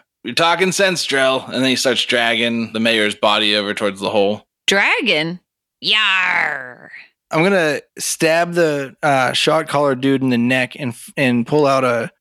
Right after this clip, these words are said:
Speaker 3: vial from my cloak and fill it up with his blood and cork it up and put it back in my,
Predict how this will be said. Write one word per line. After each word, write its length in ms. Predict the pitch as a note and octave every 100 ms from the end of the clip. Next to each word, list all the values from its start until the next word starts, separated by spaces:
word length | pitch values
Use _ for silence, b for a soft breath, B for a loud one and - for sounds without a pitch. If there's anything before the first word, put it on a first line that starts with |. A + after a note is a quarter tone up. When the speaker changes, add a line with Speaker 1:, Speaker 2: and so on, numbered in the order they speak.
| _
Speaker 3:
vial 400 | B2+ C3 C3+ D3
from 200 | C3+ C#3
my 160 | A#2 A2+
cloak 460 | - C3+ C#3 D#3
and 220 | - A#2+ -
fill 200 | C#3+ C3
it 60 |
up 100 | B2
with 100 | B2
his 140 | A#2 G#2+
blood 280 | A#2+ A#2
and 140 | A2 A2
cork 240 | B2+ A#2
it 60 | A#2
up 160 | G#2+
and 100 | A2
put 120 | - A2+
it 80 |
back 220 | G#2+ A2 -
in 60 |
my, 200 | A2 G#2+